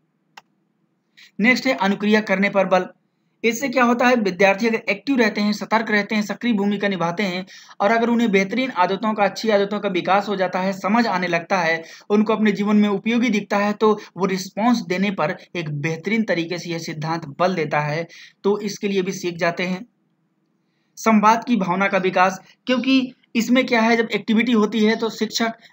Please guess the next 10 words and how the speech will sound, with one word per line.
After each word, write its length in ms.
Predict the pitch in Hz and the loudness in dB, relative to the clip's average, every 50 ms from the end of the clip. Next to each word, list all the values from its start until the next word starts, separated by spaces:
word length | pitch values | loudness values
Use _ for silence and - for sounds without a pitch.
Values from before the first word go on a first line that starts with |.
| - - | -4 0
बार-बार 360 | 165 190 208 202 208 220 220 | 2 4 4 4 4 2 2
activity 460 | - 190 151 - 202 185 196 190 208 196 | 0 -2 -6 -4 -4 -2 -2 -2 -2 0
करता 300 | 202 190 190 - 196 185 | 0 0 0 0 -2 0
है, 200 | 190 190 190 190 | 2 2 2 2
तो 120 | 196 175 | 0 -2
बार-बार 340 | 156 165 170 180 190 190 185 | -2 0 0 2 2 2 0
सवाल 440 | 185 180 160 165 175 185 185 180 170 - | 0 -2 2 4 4 4 4 2 -2 -8
पूछना, 380 | 180 170 170 175 170 175 170 175 | -10 -10 -8 -4 -2 0 0 0
अनुक्रिया 360 | 175 170 - 175 175 185 180 | -2 -4 -6 -4 0 0 0
करना, 400 | 180 175 165 165 165 165 165 | 0 -2 -4 -2 -2 -2 -2